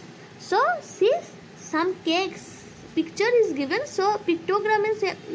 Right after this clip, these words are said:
that, uh, we use the picture to represent the quantitative data. So see this Monday. So these are the days, name of the day, and this side you see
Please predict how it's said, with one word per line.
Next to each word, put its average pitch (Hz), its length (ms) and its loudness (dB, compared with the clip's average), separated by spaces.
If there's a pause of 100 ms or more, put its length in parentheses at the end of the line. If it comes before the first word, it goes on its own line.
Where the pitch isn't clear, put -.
(320)
that, 320 280 -2
uh, 277 440 4 (380)
we 311 120 4
use 370 380 6
the 466 180 4
picture 370 400 2
to 370 160 4
represent 349 560 0
the 381 100 2
quantitative 285 640 -2
data. 220 240 0
So 427 320 0 (380)
see 453 280 4
this 480 180 2
Monday. 294 540 2
So 285 180 -2
these 370 300 4
are 403 160 4
the 339 300 2
days, 269 520 2 (420)
name 320 260 2
of 277 200 0
the 269 120 0
day, 262 260 2 (460)
and 254 200 -2
this 427 220 2
side 415 220 2
you 381 120 2
see 403 240 2